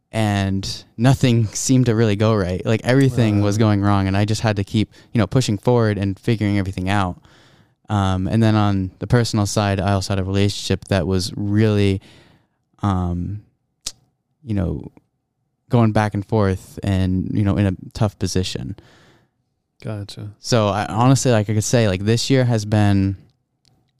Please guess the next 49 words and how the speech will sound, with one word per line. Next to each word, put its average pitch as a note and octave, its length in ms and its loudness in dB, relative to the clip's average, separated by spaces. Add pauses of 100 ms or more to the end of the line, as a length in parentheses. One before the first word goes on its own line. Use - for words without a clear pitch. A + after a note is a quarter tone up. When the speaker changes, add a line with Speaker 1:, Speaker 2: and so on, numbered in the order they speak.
(400)
Speaker 1:
you A2 40 -4
know, A2 60 2
my F2+ 120 0
biggest G2+ 360 0
growth G#2+ 320 0
year, G3 240 4 (520)
but A2+ 100 2
it's G#2+ 140 -2
also A2 340 -2
been, G2 260 0
like, F2 160 -6
the - 80 -8
toughest - 500 -6
year. - 200 -14 (340)
Speaker 2:
Yeah. G2+ 260 -12 (600)
Speaker 1:
Uh, F2+ 320 -6 (160)
you G#2 120 -2
know, F#2+ 120 2
the G#2+ 80 -6
tou-, - 240 0
most A2+ 380 0 (260)
tough G#2+ 220 -2
position F#2+ 640 -4
I've F#2 120 -8
had G2 200 -4
in F#2+ 60 -4
my F2 120 -6
life. F#2 460 -4 (480)
Like, F#2 200 -4
I G2+ 80 -2
could - 120 -8
probably G#2+ 320 0
go G#2 180 2
back G2 180 0
and G2 100 -4
through G#2+ 160 0
and F#2+ 220 -2
say, G#2 180 -2
"Oh A#2+ 240 2
my A2 140 0
God, G#2+ 240 0
like, F#2 220 -4 (300)
that G2+ 160 0
sucked - 380 -2
when A2 80 0
I G#2 60 2
was F#2+ 160 0
younger," F#2 340 0
but F2 240 -2